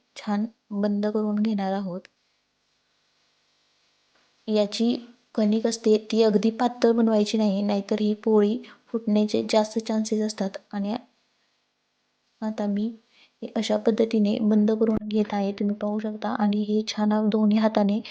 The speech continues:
मध्ये धरून प्रेस करायचं, म्हणजे जे आपण, अ, सारण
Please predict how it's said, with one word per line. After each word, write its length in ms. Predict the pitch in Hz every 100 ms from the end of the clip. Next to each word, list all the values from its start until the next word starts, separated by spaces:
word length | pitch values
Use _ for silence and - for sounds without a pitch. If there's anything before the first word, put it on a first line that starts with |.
| - - -
मध्ये 300 | 208 208 214
धरून 220 | 220 220 214 - -
प्रेस 260 | 214 220
करायचं, 500 | - 220 202 196 202 208 - - _
म्हणजे 340 | 202 202 214 208
जे 200 | 214 214
आपण, 400 | 214 214 214 220
अ, 240 | 196 185
सारण 400 | 190 214 202 208